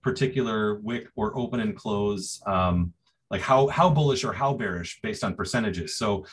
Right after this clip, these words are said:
like, if you have something like this, this candle up here, which, yeah, it's, it starts out bearish anyway,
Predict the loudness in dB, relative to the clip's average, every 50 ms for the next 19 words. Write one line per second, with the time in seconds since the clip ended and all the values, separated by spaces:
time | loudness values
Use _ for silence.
0 | -14 -8 -4 -2 -2 0 2 4 6 6 6 6 4 2 2 2 2 2 2 2
1 | 2 2 0 0 0 0 0 -2 -2 -2 -4 -4 -4 -4 -4 -2 -2 0 0 0
2 | 0 -2 -2 -4 -4 -2 -2 -2 -4 -6 -10 -14 -20 -20 _ -4 -2 -2 0 -2
3 | -4 -4 0 2 2 4 2 2 0 0 0 -2 -4 -10 -6 -4 -4 -4 -2 -2
4 | 0 2 2 2 2 2 2 2 2 2 -2 -4 _ _ _ _ -8 -2 -2 0
5 | 0 0 -2 -4 -6 -6 -4 -2 -2 -2 -2 -2 -4 -4 -6 -6 -8